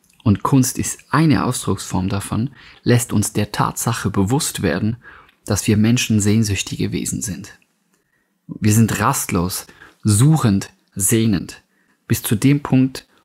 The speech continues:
an dem wir diese Unruhe in uns auflösen können. Deshalb zieht es uns an schöne Orte, wo wir uns erholen können.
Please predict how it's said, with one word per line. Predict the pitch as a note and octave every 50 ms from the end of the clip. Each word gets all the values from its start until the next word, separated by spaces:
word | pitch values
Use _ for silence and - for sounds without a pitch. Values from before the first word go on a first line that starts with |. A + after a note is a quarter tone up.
| _ _ _ _ _ -
an | - A2 G2+
dem | A2+ A2
wir | G#2 G#2+
diese | F2+ G#2 G2 - - -
Unruhe | - B2+ C#3 C3+ B2+ B2+ C3 C3+ C3+ -
in | - A#2 F2+
uns | D#2+ G#2+ G#2+ - -
auflösen | - - - - - - - F2+ G2 - - - - -
können. | - - - - - - _ _ _ _ _ _ _ _ _ _ -
Deshalb | A2+ G#2+ - - A2+ G#2 - - - - - _ _ _ _
zieht | - - - - F3 F#3 F3+ -
es | B2 - -
uns | - - A#2 G#2+ G2+ G2 - - - - G#2+
an | G2+ G2
schöne | - A2 G#2+ G#2 - -
Orte, | A2 G#2+ G#2+ - - - - -
wo | - G#2 A2
wir | A2 F#2 D#2
uns | G2+ - -
erholen | G#2+ - A#2+ G#2 - - -
können. | - - - - - A#2